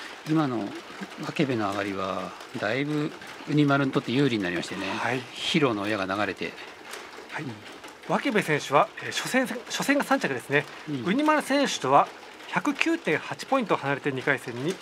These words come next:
Speaker 2: えー、
Speaker 1: うん。
Speaker 2: 呼んでいます。まあ、トップ三着は必要ですね。トップ三着で蘇手をつけることができるのか。
Speaker 1: うわ、疲労の手がいい。
Speaker 2: 関数マンを積もって急走切り。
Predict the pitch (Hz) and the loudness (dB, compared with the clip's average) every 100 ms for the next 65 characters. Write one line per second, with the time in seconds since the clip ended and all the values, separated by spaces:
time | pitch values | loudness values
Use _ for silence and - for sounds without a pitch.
0 | - 135 113 123 160 156 110 - - 120 | -10 -10 -10 -10 -8 -8 -8 -12 -12 -8
1 | 110 104 - - - - - - - - | -6 -6 -8 -12 -16 -18 -16 -16 -16 -16
2 | - - - 147 135 - 139 - - 220 | -18 -18 -12 -2 -2 0 -4 -2 -2 0
3 | - 247 - 185 - 151 143 - 147 143 | 4 4 4 2 4 2 2 0 2 4
4 | 151 - 143 - 131 - 151 170 170 160 | 4 2 -4 -4 -8 -6 -2 0 0 2
5 | 143 135 - - 165 151 180 156 117 117 | 0 0 -2 -2 -2 0 -2 -2 -4 -4
6 | 117 165 147 123 127 - - - 147 156 | -4 -2 -2 -2 -4 -4 -12 -14 -12 -10
7 | 143 - 143 139 143 156 139 127 113 - | -10 -8 -4 -2 -4 -4 -4 -4 -6 -10
8 | - - - 196 208 - 214 208 185 147 | -16 -6 4 4 4 2 4 4 6 4
9 | 135 127 - 135 127 - 165 156 143 131 | 2 -4 -2 -2 -2 0 2 2 2 0
10 | 127 127 | 0 0